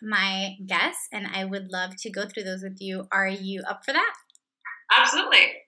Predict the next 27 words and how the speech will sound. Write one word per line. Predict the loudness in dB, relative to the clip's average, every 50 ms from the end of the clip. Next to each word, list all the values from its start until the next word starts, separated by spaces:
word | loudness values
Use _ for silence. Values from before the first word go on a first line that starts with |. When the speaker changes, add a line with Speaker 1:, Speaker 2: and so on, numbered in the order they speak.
| -8
Speaker 1:
Fantastic. | -6 -6 -4 -4 -2 2 2 2 2 0 -6 -10 -12 -12 -12 _ _ _ -20 -20 -20 _ -10
Okay, | -8 -4 -4 -4 -4 -4 -6
so | -8 -6
number | -4 -4 0 2 2 0 0
one, | 0 0 0 0 0 -2 -6 -8 -10 -12
what | -8 -2 2 2 2 2 2 0
is | -4 -4 -4 -6 -4
the | -4 -2
last | 2 4 6 6 4 4 0 -6 -8 -6
movie | -8 -8 -8 -6 -4 -2 -2 -2 -2 -2
or | -4 -4
T | -4 -4 -4 -6 -6 -4
V | -4 -6 -6
show | -6 -4 -4 -4 -2 -2 -4 -4 -4
that | -6 -6 -6
you | -8 -10 -10
watched? | -8 -10 -10 -12 -12 -16 -14 -14 -16 -16 _ _ _ _ _ _ _ _ _ _ _ _ _ -20
Speaker 2:
I | -20 -20 _ _ _ -14 -12 -12 -12 -14 -18 -20 -20 -20 -20 -20 _ _ _ _ _ _ -4 -2 0 0
think | 0 0 0 0
the | -2 -2 2 6
last | 8 10 10 10 10 8 6 2 -4 -8 -14 _ _ _ _ _ _ _ _ _ _ _ _ -20 -8 2 6
T | 6 8 8 8 10
V | 10 10 10 10
series | 8 4 6 8 8 10 12 12 10 10 8
I | 4 4
just | 6 4 4 4
finished, | 6 10 10 10 12 10 10 6 6 2 0